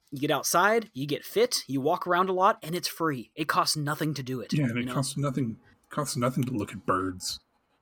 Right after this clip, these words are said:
Speaker 2: This could be interesting if you go to, like, New York and there's that colony of parrots that lives in Central Park. It counts. I mean,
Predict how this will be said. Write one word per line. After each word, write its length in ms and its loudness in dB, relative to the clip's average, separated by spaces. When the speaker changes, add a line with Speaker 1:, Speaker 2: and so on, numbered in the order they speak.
Speaker 2:
This 140 0
could 140 2
be 240 2
interesting 320 4
if 120 4
you 80 -4
go 120 4
to, 100 -2
like, 320 -2
New 220 2
York 420 0
and 160 2
there's 220 2
that 240 0
colony 360 -2
of 140 -4
parrots 400 -2
that 140 -4
lives 240 -2
in 80 0
Central 340 -2
Park. 380 -4
It 160 0
counts. 560 -2
I 120 2
mean, 360 2